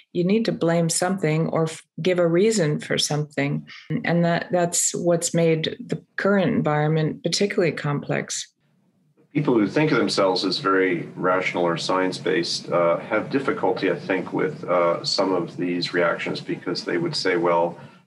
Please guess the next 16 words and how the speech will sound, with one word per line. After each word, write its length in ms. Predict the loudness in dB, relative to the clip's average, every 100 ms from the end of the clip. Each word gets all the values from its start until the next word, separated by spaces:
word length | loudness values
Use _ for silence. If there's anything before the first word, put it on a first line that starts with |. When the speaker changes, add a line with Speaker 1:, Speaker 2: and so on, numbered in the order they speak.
| _ -4
Speaker 2:
uh, 180 | -2 -2
it's 160 | -4
self-evident 680 | 0 0 2 0 0 -2 -2
that, 280 | -4 -4 0
um, 380 | 0 2 0 -4
you 120 | -4
know, 240 | -2 -2 -2
uh, 220 | -4 -6
people 380 | -6 -6 -2 2
are 340 | 2 2 0
dying 420 | 0 0 0 0
by 280 | 0 0 0
the 80 | -4
millions 640 | -4 -2 -2 -4 -4 -4
of 480 | 0 0 0 -4 -4
this, 420 | -4 -2 -2 -4